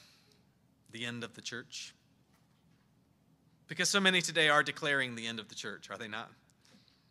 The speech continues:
Backed up with, uh, all these stats of membership decline and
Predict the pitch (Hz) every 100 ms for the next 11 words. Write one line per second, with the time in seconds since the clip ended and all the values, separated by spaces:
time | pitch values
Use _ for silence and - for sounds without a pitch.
0 | _ _ _ _ _ _ _ - - 127
1 | 127 135 120 123 113 - - - 117 110
2 | 120 120 - - 120 110 - - - -
3 | _ _ - 117 104 120 131 143 - 143
4 | 131 - 123 117 117 107 95